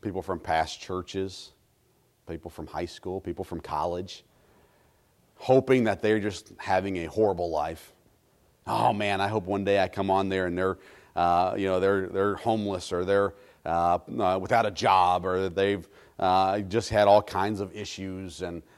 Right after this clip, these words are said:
I just hope they're miserable." And then you see 'em on Facebook and they're smiling with a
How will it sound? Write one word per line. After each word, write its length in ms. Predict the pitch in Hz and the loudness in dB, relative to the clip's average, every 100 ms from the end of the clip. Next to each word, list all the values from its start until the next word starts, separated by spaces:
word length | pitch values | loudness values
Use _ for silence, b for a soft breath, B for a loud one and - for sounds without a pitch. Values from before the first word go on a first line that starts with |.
| - | 0
I 140 | 113 | 0
just 160 | 107 104 | 0 -2
hope 240 | 110 98 | -2 -2
they're 140 | 107 98 | -4 -4
miserable." 560 | 98 95 92 78 82 | -4 -6 -8 -8 -8
And 80 | 87 | -6
then 80 | 92 | -6
you 80 | 87 | -6
see 160 | - | -4
'em 120 | 113 | -2
on 140 | 101 90 | 0 -2
Facebook 540 | 95 95 - 95 92 | -2 -4 -4 -8 -6
and 140 | 80 85 | -6 -4
they're 220 | 87 87 B B | -4 -6 B B
smiling 760 | - 113 95 98 95 98 95 92 | -12 -6 -4 -4 -4 -4 -4 -6
with 160 | 82 | -8
a 140 | 73 | -12